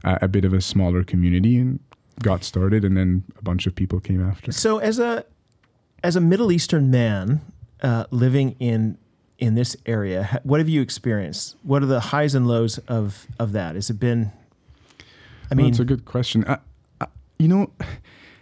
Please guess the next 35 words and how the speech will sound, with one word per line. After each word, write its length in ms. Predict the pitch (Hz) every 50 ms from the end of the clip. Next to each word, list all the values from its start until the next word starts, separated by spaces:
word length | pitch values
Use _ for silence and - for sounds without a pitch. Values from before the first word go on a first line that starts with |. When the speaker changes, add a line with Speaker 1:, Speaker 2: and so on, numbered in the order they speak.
| _ _ - _ -
Speaker 1:
I, 360 | 123 139 151 170 185 180 - - _ _ _ - _ _ _ _ _ _ _ _ _ _ _ _ _ _ _ _ _ _ _ _ -
I've 180 | 135 170 196 196
had, 280 | 180 202 214 202 - -
I've 180 | - 170 156 -
also, 340 | 131 151 160 156 - 175
I 80 | - 131
would 160 | 139 131 117
say 180 | - - 127 123
I've 100 | 123 107
had 180 | 104 117 120
a 60 | 117 104
bit 180 | 95 113 110
of 100 | 113 107
an 140 | 107 101 -
interesting 840 | - 104 101 - - 104 - - - 98 90 92 92 90 92 - - _ _ _ -
experience. 720 | 98 95 - - - - - 90 85 80 78 85 92 -
You 60 | 101
know, 100 | 98 98 -
I, 60 | - - _ _ _ _ _ _ _ _ _ _ _ - -
I've, 300 | 135 156 156 139 - - _ _ -
I've 360 | 151 147 160 151 120 107 104
been 260 | 110 107 110 120 120
on 180 | - 107 110 104
the 80 | 101
receiving 560 | 98 98 95 - - 104 101 98 104 101 101 90
end 400 | 87 87 92 98 101 101 101 - _ -
of 360 | 92 92 92 92 90 87 90 -
what 200 | - 95 98 95
I 100 | 98 95
would 220 | 95 95 95 92 -
call 500 | - - 90 87 87 87 87 90 92 - _ _ _ _ _ _ _ _ _ _ _ _
subtle 440 | - - - 104 98 98 104 113 113
racism. 720 | 113 117 120 113 - - 123 123 135 143 160 180 190 196 _ _ - -
Like, 200 | 98 95 - _ -
I've, 240 | 101 101 101 92 92